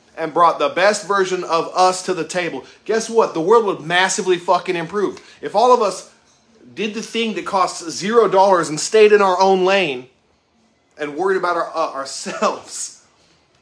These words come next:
the world will be massively improved. Because the best way to, to improve the world is to improve yourself. <laughs> The best thing you can bring to the world, the best thing you can be for the world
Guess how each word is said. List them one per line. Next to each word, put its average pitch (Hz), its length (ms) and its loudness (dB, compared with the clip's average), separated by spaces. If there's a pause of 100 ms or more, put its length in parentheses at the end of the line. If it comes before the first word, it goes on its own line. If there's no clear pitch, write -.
(520)
the 135 100 -8
world 151 300 -2
will 151 80 -2
be 143 140 -4
massively 131 500 -4
improved. 107 600 -14 (380)
Because 156 240 -4
the 151 140 -2
best 214 400 0
way 202 220 4
to, 175 200 -4 (240)
to 185 200 -4
improve 180 420 -4
the 180 60 2
world 175 420 2 (420)
is 170 160 -4
to 185 120 2
improve 165 340 -2
yourself. 139 680 -6 (720)
<laughs> - 60 -20 (1000)
The 156 80 -6
best 196 300 0
thing 202 160 -4
you 196 100 -4
can 160 220 -4
bring 190 320 0
to 170 140 -8
the 139 100 -4
world, 107 420 -6 (200)
the 131 100 -12
best 170 240 -4
thing 170 160 -2
you 160 160 -8
can 180 260 -6
be 233 240 -2
for 226 360 2
the 180 80 0
world 131 400 -4